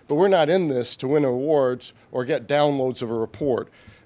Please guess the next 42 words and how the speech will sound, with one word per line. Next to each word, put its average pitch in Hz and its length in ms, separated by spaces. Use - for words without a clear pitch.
We're 143 160
in 180 80
this 170 180
to 156 80
make 147 220
a 139 60
positive 143 640
difference, 113 420
and 117 100
with 123 140
all 156 260
of 123 120
you, 135 320
I 123 80
think 139 240
we 127 80
can 123 180
continue 117 560
to - 160
do 110 240
that. 80 300
We've 143 140
worked 175 220
to 160 60
shine 151 280
a - 20
spotlight 135 640
on 123 140
the 120 80
ongoing 113 440
crisis 107 480
in 113 80
Crimea 147 540
and 120 260
Ukraine's 135 500
east 135 220
by 120 140
hosting 123 500
numerous 151 340
events. 98 440
Most 120 260
recently, 127 560